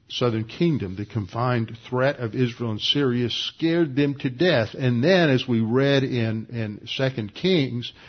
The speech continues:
as the armies actually did come down, you saw them defeat the army of, uh, of Judah and kill hundred sixty thousand in one day, capture two hundred thousand,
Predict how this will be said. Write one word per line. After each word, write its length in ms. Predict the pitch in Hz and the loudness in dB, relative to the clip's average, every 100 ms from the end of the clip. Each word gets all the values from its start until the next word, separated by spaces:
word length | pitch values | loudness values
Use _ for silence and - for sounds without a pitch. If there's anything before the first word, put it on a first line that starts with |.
| - 104 | -20 -10
as 320 | - 131 127 - | 4 6 6 4
the 220 | 120 127 | 2 4
armies 460 | 135 151 139 117 | 2 2 2 0
actually 400 | 127 127 - 117 | 0 0 -2 -4
did 320 | 107 139 202 - | 2 6 6 4
come 180 | 135 104 | 0 2
down, 280 | 107 127 | 0 2
you 100 | 123 | 0
saw 320 | 104 135 127 123 | -2 0 2 2
them 200 | 117 101 | 0 0
defeat 600 | 104 - - 190 202 - 120 | -6 -6 2 4 4 -2 0
the 160 | 117 113 | 0 2
army 520 | 117 117 117 107 107 - - - | 0 0 0 -2 -4 -14 -20 -16
of, 340 | - 110 107 104 | -2 0 0 -2
uh, 140 | 98 - | -4 -4
of 260 | 107 101 | -4 -4
Judah 520 | 92 127 123 127 131 123 | 0 2 4 4 2 -2
and 320 | 110 104 104 | -4 -4 -8
kill 480 | - 123 117 117 110 - _ _ _ _ _ _ _ _ - _ - | -2 2 2 0 -4 -12 _ _ _ _ _ _ _ _ -20 _ -8
hundred 340 | 151 123 120 - | 0 2 2 -2
sixty 320 | 120 - 110 | -4 -4 -4
thousand 440 | 123 120 120 113 | 0 0 0 -4
in 100 | 104 | -4
one 160 | 113 107 | -2 0
day, 160 | 117 | 0
capture 420 | 120 123 117 - 104 | 0 0 -2 -2 -8
two 200 | - 110 | -2 0
hundred 280 | 117 107 | 0 -2
thousand, 480 | 113 110 110 104 107 | 0 0 0 -2 -6